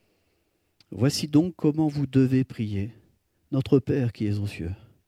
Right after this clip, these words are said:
que ton nom soit sanctifié, que ton règne vienne, que ta volonté soit faite sur la terre comme au ciel. Donne-nous aujourd'hui notre pain quotidien. Pardonne-nous nos offenses, comme nous aussi,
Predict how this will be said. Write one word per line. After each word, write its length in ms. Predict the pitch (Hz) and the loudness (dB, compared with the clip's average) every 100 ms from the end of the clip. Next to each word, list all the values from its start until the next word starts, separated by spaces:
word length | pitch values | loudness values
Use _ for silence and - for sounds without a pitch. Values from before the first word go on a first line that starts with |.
| _ _ _ _ _ _ | _ _ _ _ _ _
que 80 | - | -4
ton 220 | 147 135 | 0 2
nom 240 | 135 151 165 | 4 2 2
soit 240 | - 113 | 0 -4
sanctifié, 720 | - 127 117 107 - 101 101 - _ _ _ _ _ - | -2 -6 -8 -8 -8 -8 -8 -12 _ _ _ _ _ -4
que 80 | |
ton 200 | 123 135 | 0 0
règne 320 | 127 156 175 135 | 2 2 2 0
vienne, 520 | 120 120 110 76 - _ _ _ _ _ | 2 2 0 -10 -14 _ _ _ _ _
que 60 | 123 | 0
ta 180 | 143 | 2
volonté 460 | 143 160 156 151 160 | 4 6 4 2 0
soit 240 | - 135 | 0 -2
faite 260 | 131 143 127 | 0 0 -2
sur 240 | - 143 | -4 -4
la 120 | 110 113 | -4 -2
terre 240 | 120 113 | -2 -2
comme 200 | 113 107 | -4 -4
au 60 | 101 | -6
ciel. 320 | - 85 95 _ _ _ _ _ _ _ - | -8 -10 -12 _ _ _ _ _ _ _ -2
Donne-nous 420 | 113 147 165 160 | 4 6 8 8
aujourd'hui 460 | 156 151 143 165 | 8 6 2 2
notre 260 | 151 139 135 | 2 2 0
pain 260 | - 135 139 | 2 0 2
quotidien. 500 | 131 123 123 110 104 _ _ _ _ _ _ - | -2 -2 0 -2 -2 _ _ _ _ _ _ -2
Pardonne-nous 840 | 120 135 139 135 143 160 160 151 | 4 4 6 4 4 2 4 2
nos 320 | 117 139 143 | 4 2 2
offenses, 500 | 127 - 151 156 - 190 - _ _ _ | 0 0 -2 -4 -6 -10 -12 _ _ _
comme 240 | 123 120 | -2 0
nous 80 | 147 | 0
aussi, 420 | 185 139 - 120 | 0 0 -2 -4